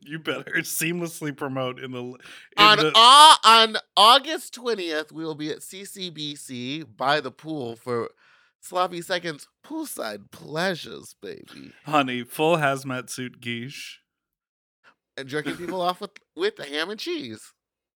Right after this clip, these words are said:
Speaker 1: I'll be using a claw. You know those claw, uh, the claws that you <laughs> use to get things off the high shelf?
Speaker 2: Okay,
Speaker 1: I'll
Speaker 2: now
Speaker 1: dip it
Speaker 2: maybe
Speaker 1: in a
Speaker 2: that
Speaker 1: vat
Speaker 2: could
Speaker 1: of
Speaker 2: be,
Speaker 1: lotion
Speaker 2: now
Speaker 1: and
Speaker 2: wait a
Speaker 1: then
Speaker 2: minute, now we're
Speaker 1: <laughs>
Speaker 2: talking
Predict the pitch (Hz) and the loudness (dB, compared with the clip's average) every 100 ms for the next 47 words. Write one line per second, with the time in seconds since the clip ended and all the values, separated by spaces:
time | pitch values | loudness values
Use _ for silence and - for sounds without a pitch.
0 | _ 131 139 147 151 156 139 143 131 120 | _ 0 0 0 -6 -6 -6 -6 -8 -8
1 | - - 117 120 151 196 190 151 170 185 | -10 -8 -4 -4 -6 -14 _ -8 -4 -2
2 | 156 - 147 135 147 147 - 135 127 127 | -4 -4 0 2 0 -4 -6 -6 -4 -6
3 | 113 - 131 127 - 131 131 131 135 131 | -10 -14 -8 -6 -2 0 0 -2 -4 -4
4 | 131 143 175 151 139 131 123 131 127 131 | -6 -6 -6 -8 -8 -8 -8 -8 -4 -4
5 | 127 123 123 123 - 120 143 180 _ _ | -2 -2 -2 -4 -6 -8 -8 -16 _ _
6 | _ _ _ - 311 - 247 196 247 160 | _ _ _ 0 0 2 2 4 4 4
7 | 254 254 262 294 339 277 294 339 302 294 | 4 4 6 6 6 6 6 6 4 4
8 | - 285 135 143 - 185 220 233 262 269 | 2 0 -2 -6 2 6 6 8 8 6
9 | 214 214 226 175 185 196 202 214 190 202 | 6 6 6 6 6 4 2 2 2 0